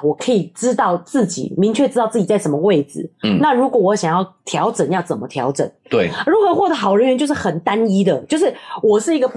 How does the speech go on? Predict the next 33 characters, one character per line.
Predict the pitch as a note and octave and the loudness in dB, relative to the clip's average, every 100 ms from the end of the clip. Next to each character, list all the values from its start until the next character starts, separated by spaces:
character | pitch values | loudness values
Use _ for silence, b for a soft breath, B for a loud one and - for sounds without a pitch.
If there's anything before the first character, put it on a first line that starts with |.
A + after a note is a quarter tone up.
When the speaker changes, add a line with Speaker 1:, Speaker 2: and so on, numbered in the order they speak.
| - | -2
Speaker 1:
人 | G#3+ A3 B3 | 2 2 2
缘 | B3 | 0
不 | |
好 | C4+ F#3 | 0 0
人， | D3+ D3+ | 0 0
然 | E3 | 0
后 | B3 | 2
我 | F3 | 2
要 | G3+ | 0
怎 | A#3+ | 0
么 | G3 | -2
样 | G#3 | 0
去 | - G#3 F3+ E3 - | 0 2 2 0 -4
Speaker 2:
获 | - D#3+ B2+ | -4 0 2
得 | G2+ A2+ | 2 0
好 | - F#3 F3+ | 2 0 2
人 | E3+ G2 | 2 2
缘， | |
Speaker 1:
好 | |
的 | F3 | 0
人 | B2 | 2
缘， | C#4 C4 F#3 F#3 G#3+ | 2 2 0 0 0
对。 | A3+ F#3+ F3 | 2 2 2
Speaker 2:
对， | |
这 | G#3 F3+ | 2 2
有 | C#3+ | 2
点 | F3 A#2+ G#2 | 2 0 0
也 | A2+ | -2
偏 | G2 - D#3 | -2 -2 0
离 | C3 | 0
原 | G#2 A#2 | 0 0
本 | A#2+ - | 0 -4
书 | - | -6